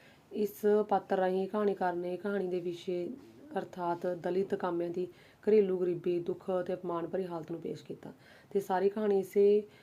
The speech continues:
ਇਹ, ਪਾਤਰ ਅਰਥਾਤ ਬਾਗਾਂ ਦੇ ਰਾਖੇ ਬਾਰੂ ਦੇ ਦੁਆਲੇ ਘੁੰਮਦੀ ਹੈ।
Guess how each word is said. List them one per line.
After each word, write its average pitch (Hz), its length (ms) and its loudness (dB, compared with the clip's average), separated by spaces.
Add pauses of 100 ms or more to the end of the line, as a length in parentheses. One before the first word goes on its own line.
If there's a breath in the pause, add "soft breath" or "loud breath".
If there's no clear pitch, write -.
(180 loud breath)
ਇਹ, 180 180 0
ਪਾਤਰ 180 560 -2 (680)
ਅਰਥਾਤ 180 300 -2
ਬਾਗਾਂ 180 320 -2
ਦੇ 180 100 -2
ਰਾਖੇ 175 360 -4
ਬਾਰੂ 180 360 -2
ਦੇ 175 120 -4
ਦੁਆਲੇ 165 300 -6
ਘੁੰਮਦੀ 165 260 -6
ਹੈ। - 60 -10